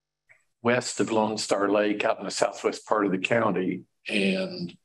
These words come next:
um, are, are the people that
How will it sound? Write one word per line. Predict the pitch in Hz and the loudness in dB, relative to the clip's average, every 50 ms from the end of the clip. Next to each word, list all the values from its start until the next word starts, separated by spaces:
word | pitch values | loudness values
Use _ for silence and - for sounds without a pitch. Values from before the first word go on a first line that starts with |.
| _ _ _ _ - - _ _ _ _ _ _ _ _ _ - - | _ _ _ _ -6 -6 _ _ _ _ _ _ _ _ _ -4 -4
um, | 98 - 87 - - 85 - - - - - - _ _ _ _ _ _ _ _ _ _ _ _ _ _ _ _ _ _ _ _ _ _ _ _ _ _ _ _ _ _ _ - - - - - - - _ _ _ _ _ _ _ _ _ _ _ _ _ _ _ _ _ _ _ - 147 | -2 0 0 -2 -2 -4 -4 -8 -8 -10 -14 -20 _ _ _ _ _ _ _ _ _ _ _ _ _ _ _ _ _ _ _ _ _ _ _ _ _ _ _ _ _ _ _ -8 -8 -8 -8 -10 -18 -20 _ _ _ _ _ _ _ _ _ _ _ _ _ _ _ _ _ _ _ -6 -2
are, | 143 131 147 143 - - | 0 0 0 -2 -2 -2
are | 147 143 143 | -2 0 0
the | 139 139 135 131 107 | 2 0 0 -2 -2
people | - - - 214 214 202 - 202 165 151 | -6 -2 0 0 0 0 0 -2 -2 0
that | 135 135 127 123 123 - | 0 -2 -2 -2 -6 -12